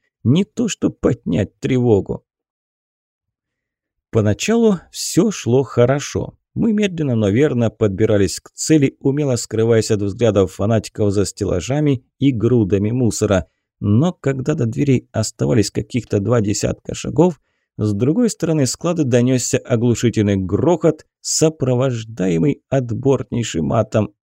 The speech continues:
«Эйс, твою мать, сношало стадо козлов!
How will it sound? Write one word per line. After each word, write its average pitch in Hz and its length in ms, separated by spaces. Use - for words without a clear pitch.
«Эйс, - 440
твою 101 400
мать, 180 280
сношало - 640
стадо 170 440
козлов! 156 560